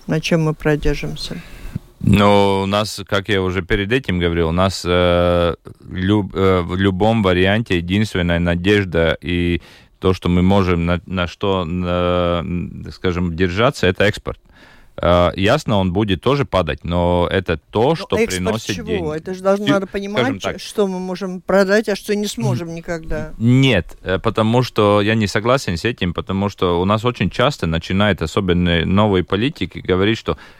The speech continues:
Speaker 2: эта, э, часть производства или экспорта нам нужна, а это не нужна, потому что это там что-то простое и так далее.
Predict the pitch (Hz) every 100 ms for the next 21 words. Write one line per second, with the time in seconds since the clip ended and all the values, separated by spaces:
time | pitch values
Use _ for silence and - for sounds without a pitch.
0 | - - 127 - 95 - 92 82 107 107
1 | - 90 85 95 101 - 78 92 - 80
2 | - 80 85 85 92 90 131 160 98 117
3 | - 104 92 95 98 123 151 147 - 98
4 | 104 104 98 98 95 82 82 82 - 107
5 | 92 80 - 92 - - 139 135 107 95
6 | 90 90 85 85 73